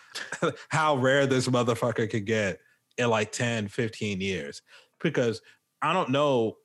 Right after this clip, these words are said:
if such, you know,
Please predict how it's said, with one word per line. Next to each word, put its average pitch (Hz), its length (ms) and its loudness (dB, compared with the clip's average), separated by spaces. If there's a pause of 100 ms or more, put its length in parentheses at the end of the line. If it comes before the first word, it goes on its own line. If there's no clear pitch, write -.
(1300)
if 123 320 -2 (160)
such, - 880 -6 (160)
you 127 120 -4
know, 101 280 -2